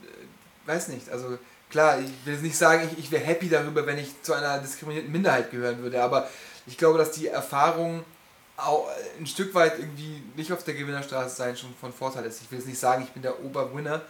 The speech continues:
also ich kenn Mobbing als, äh, dicker Junge in der Hauptschule so. <clears throat> So, das, das kenn ich, diese Erfahrung habe ich in meinem Leben machen müssen und,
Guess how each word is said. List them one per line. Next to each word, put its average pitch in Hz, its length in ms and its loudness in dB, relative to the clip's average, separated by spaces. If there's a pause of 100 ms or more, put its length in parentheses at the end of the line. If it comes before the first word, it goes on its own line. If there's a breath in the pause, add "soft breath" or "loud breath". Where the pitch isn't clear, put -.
(560 loud breath)
also 120 200 -8
ich - 120 -16
kenn 135 220 -6
Mobbing 135 560 -4
als, - 360 -6
äh, 117 240 -4 (140)
dicker 139 200 -12
Junge 143 300 -6
in 131 120 -8
der 113 320 -4
Hauptschule 123 440 -8
so. 143 180 -8 (220)
<clears throat> 190 160 -8 (920 loud breath)
So, 147 220 -6
das, 127 260 -10
das 135 200 -10
kenn 147 200 -2
ich, 185 180 -2
diese 143 240 -6
Erfahrung 143 360 2
habe 143 120 -2
ich 139 40 -8
in 139 60 -8
meinem 135 140 -4
Leben 135 180 -6
machen 170 260 -4
müssen 190 320 -4 (480 loud breath)
und, 156 320 2